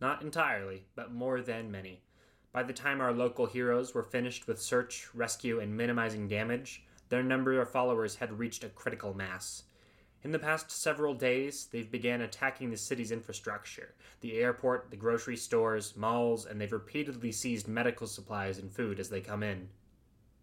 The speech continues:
So a big priority will be safeguarding incoming supplies from relief efforts, protecting key areas of the city so it can recuperate from the disaster. Yes, for the time being.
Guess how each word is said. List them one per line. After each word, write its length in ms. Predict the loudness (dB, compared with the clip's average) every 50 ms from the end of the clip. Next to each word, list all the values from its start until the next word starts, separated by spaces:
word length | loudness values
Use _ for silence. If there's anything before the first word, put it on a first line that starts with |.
| _ _ _ -20 -20 -20 -20 _ _ -16
So 320 | -8 -2 0 2 4 4
a 180 | 4 4 4 4
big 200 | 2 2 0 0
priority 460 | -2 -4 -2 2 2 2 2 2 0
will 160 | -2 -4 -4 -4
be 200 | -4 -6 -8 -8
safeguarding 640 | -8 -6 -6 -6 -6 -6 -4 -2 -2 -2 -2 -2 -4
incoming 380 | -4 -4 -4 -6 -6 -6 -6 -8
supplies 560 | -8 -8 -8 -6 -4 -2 -2 -2 -2 -4 -6
from 260 | -6 -6 -6 -4 -4
relief 320 | -4 -4 -4 -4 -4 -2
efforts, 500 | -2 -2 0 0 -2 -2 -2 -8 -12 -12 -14 -14 -8
protecting 420 | -8 -6 -6 -6 -6 -4 -4 -6 -6
key 280 | -6 -6 -4 0 2
areas 340 | 4 6 6 6 4 4 2
of 100 | 0 -2
the 80 | -2 -6
city 300 | -4 -4 -2 -2 -2 -2
so 160 | -2 -4 -4
it 80 | -4
can 100 | -4 -6
recuperate 460 | -8 -6 -4 -4 -4 0 0 0 0 0
from 140 | -2 -4
the 80 | -4 -4
disaster. 600 | -2 0 0 2 2 2 0 -4 -10 -10 -12 -12 -20 -20 _ _ _ _ _ -20 _ _ -20 -20 -20 -20 -20 -20 -20 _ _
Yes, 500 | -2 2 2 2 2 2 -2 -6 -6 -8 -12 -12
for 180 | -6 -4 -4 -4
the 80 | -2
time 220 | 0 0 0 0 0
being. 320 | -2 -2 -2 -4 -6 -14